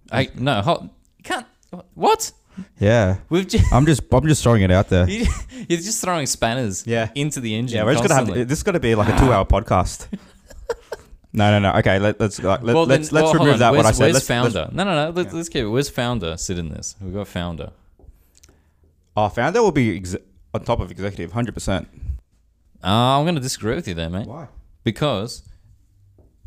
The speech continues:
Speaker 1: in order for an executive to have the leverage that an executive gets, which is to have,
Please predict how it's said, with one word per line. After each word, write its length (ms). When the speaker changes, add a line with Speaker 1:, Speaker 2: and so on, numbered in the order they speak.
Speaker 1:
in 140
order 220
for 480
an 100
executive 720
to 120
have 320
the 100
leverage 380
that 140
an 100
executive 560
gets, 560
which 240
is 220
to 120
have, 440